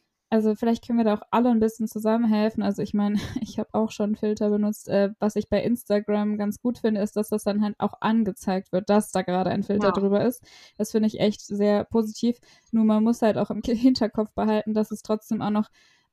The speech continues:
Speaker 1: andere, ähm, Apps gibt, ähm, keine Ahnung, Facetune oder so, wo du dann halt eher dann da das Video aufnehmen kannst und dann, wenn du das dann exportierst, dann wird dir in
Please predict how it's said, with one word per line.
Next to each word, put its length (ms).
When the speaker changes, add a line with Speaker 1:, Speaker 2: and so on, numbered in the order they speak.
Speaker 1:
andere, 800
ähm, 460
Apps 260
gibt, 380
ähm, 560
keine 320
Ahnung, 540
Facetune 600
oder 220
so, 340
wo 120
du 120
dann 240
halt 420
eher 260
dann 260
da 300
das 240
Video 260
aufnehmen 480
kannst 480
und 140
dann, 260
wenn 140
du 80
das 180
dann 160
exportierst, 640
dann 340
wird 140
dir 120
in 180